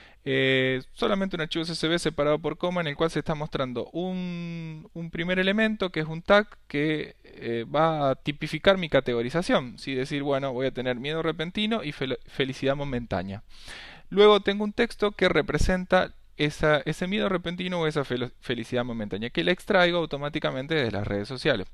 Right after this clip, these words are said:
En este caso estoy usando un conjunto de datos demostrativo simulado, pero en el caso de la implementación real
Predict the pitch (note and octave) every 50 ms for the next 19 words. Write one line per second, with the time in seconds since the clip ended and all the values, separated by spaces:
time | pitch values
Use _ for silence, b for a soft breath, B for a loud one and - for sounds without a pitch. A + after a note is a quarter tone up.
0 | - - F3 G#3+ - - A3 A3+ A3+ A3+ G#3+ F#3 F#3 E3+ D#3+ - F3 E3+ F3 E3+
1 | E3 E3+ D#3 D3+ D#3+ D3+ C#3+ D3 D3 D3 D3+ - D#3+ D3 C#3 B2+ B2+ B2+ - C#3
2 | B2+ - C#3+ C#3+ D3 D3 - - C#3 E3 G#3+ B3+ A#3 E3+ B2 A2+ A2 - B2+ -
3 | B2 A2+ - B B B B B B B - A2 A2+ A#2+ A#2 A#2 - B2 C3+ -
4 | C#3 C3+ C3+ B2+ B2 C3 B2+ B2+ B2+ C3+ C#3 - D#3+ D#3+ F3 D#3+ D3+ D3+ E3